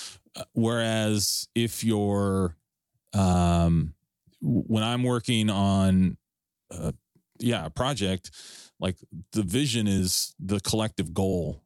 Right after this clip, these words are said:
of whatever this T V episode is, or this movie is, or this commercial, or this, you know, YouTube video, whatever it is. And so you're there to kinda serve it and kinda come up with ideas.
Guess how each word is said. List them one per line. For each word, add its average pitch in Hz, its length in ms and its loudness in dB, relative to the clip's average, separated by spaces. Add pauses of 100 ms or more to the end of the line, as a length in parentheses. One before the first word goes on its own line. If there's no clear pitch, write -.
(100)
of 82 100 -4
whatever 104 380 0
this 92 400 -2 (560)
T 104 160 2
V 101 180 2
episode 101 420 -2
is, 98 420 0
or 87 160 0
this 82 200 0
movie 101 400 2
is, 92 380 0
or 82 100 -6
this 80 220 -4
commercial, 95 680 0
or 82 180 -4
this, 80 400 -2 (600)
you 95 120 0
know, 78 260 -6 (340)
YouTube 98 320 -2
video, 80 380 -4
whatever 101 360 0
it 95 80 0
is. 82 320 -4 (520)
And 110 160 0
so 123 180 -2
you're 127 220 0
there 160 220 -2
to 151 80 -4
kinda 151 260 -2
serve 175 260 -2
it 87 140 -4
and 98 120 -6
kinda 107 240 0
come 110 220 -2
up 101 140 -2
with 90 140 -2
ideas. 92 420 0